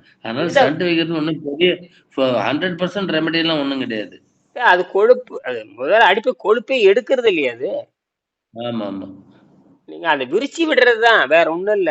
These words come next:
Speaker 2: விரிச்சு விடுறது எப்படி?
Speaker 1: ஆ.
Speaker 2: இந்த கொழுப்பு
Speaker 1: அவ்வளவுதான்.
Speaker 2: கரைக்கிறது, அது, அதாவது இல்ல, ஓ, நீங்க உங்க நண்பருக்கு தான் சொல்றேன், சுந்தருடைய நண்பருக்கு தான் நான் சொல்றேன்.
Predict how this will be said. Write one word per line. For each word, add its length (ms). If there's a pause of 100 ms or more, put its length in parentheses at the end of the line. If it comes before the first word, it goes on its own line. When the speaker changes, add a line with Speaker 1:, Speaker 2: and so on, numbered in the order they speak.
Speaker 2:
விரிச்சு 420
விடுறது 360
எப்படி? 320 (100)
Speaker 1:
ஆ. 60 (600)
Speaker 2:
இந்த 160
கொழுப்பு 340
Speaker 1:
அவ்வளவுதான். 100
Speaker 2:
கரைக்கிறது, 460
அது, 180
அதாவது 340
இல்ல, 180
ஓ, 120
நீங்க 300
உங்க 200
நண்பருக்கு 460
தான் 120
சொல்றேன், 300
சுந்தருடைய 460
நண்பருக்கு 460
தான் 100
நான் 200
சொல்றேன். 400